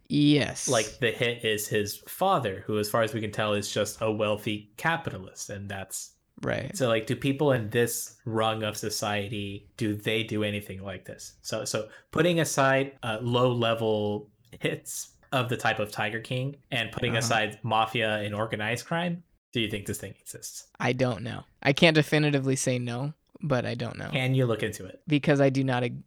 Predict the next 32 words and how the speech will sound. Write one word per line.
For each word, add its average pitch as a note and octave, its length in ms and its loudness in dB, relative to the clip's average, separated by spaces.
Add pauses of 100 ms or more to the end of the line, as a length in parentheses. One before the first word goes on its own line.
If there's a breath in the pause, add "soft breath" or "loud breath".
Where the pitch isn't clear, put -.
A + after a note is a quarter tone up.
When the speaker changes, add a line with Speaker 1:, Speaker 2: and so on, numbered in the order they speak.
Speaker 1:
exist B2 420 -6
in B2+ 100 -6
that - 140 -8
rung. - 300 -8
Speaker 2:
Can B2+ 160 -2
you A#2+ 140 2
try A2 280 2
to G#2+ 120 0
tap A2 260 -2
into G#2 240 -4
that G2+ 380 -4
underworld? G#2 640 -4 (220)
Speaker 1:
You D3 180 6
asking C#3 320 2
me C#3 80 -2
to C3 80 -2
do C#3 220 -2
this? C#3+ 160 -2
Speaker 2:
Yeah, G#2+ 260 0
do A2 160 -2
some A#2 140 -4
investigative G#2 640 -4
research. - 500 -10
Speaker 1:
This D#3+ 180 6
is D#3+ 140 6
like D#3 160 8
the C#3 100 6
part C3 320 2
in C3 140 0
Reply B2 400 0
All A2+ 340 -2
where, A#2 440 0